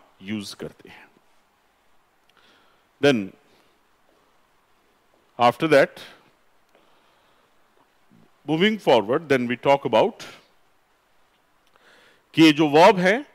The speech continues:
कीप, स्टॉप, टर्न, क्वालिफाई, बेथ,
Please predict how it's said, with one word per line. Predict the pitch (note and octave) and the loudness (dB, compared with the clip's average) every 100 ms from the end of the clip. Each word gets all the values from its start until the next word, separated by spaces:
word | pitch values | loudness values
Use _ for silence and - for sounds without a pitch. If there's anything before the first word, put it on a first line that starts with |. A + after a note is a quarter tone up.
| _ | _
कीप, | - E3+ E3+ _ - _ _ _ | -2 -2 -2 _ -20 _ _ _
स्टॉप, | - - - D#3 D#3+ - - _ _ | -20 -10 0 2 2 -4 -20 _ _
टर्न, | - D3 D3 D3+ - _ _ _ - | -4 -2 -2 -8 -20 _ _ _ 0
क्वालिफाई, | C3+ C#3+ D3 C#3 C#3 D3 _ _ _ | 2 2 0 -2 -2 -6 _ _ _
बेथ, | G2+ C3+ C#3 - - | -2 0 0 -6 -20